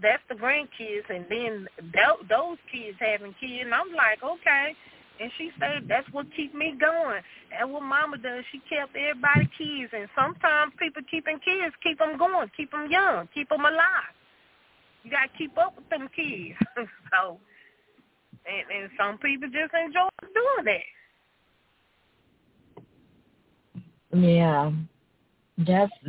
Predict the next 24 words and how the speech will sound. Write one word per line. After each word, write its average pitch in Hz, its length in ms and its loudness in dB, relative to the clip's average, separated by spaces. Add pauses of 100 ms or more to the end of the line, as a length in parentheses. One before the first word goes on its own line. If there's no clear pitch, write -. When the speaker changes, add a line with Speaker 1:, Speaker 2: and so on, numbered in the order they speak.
Speaker 2:
that's, 196 240 2 (280)
that's 214 340 2
exactly 156 800 2 (100)
it. 131 100 -6 (520)
I 185 120 4
just 180 300 2
stopped 165 340 4
doing 202 320 2
it 185 140 -2
because 170 260 2
I 170 140 2 (100)
felt 170 220 2
like, 165 280 2
uh-oh, 156 560 2 (600)
he's 202 260 2
ta-, 185 220 4
one 226 320 2
doctor 190 400 2
just 160 240 0
said 165 300 2
that. 127 320 -2 (420)
And 180 160 6
then 175 140 8
another, 190 680 4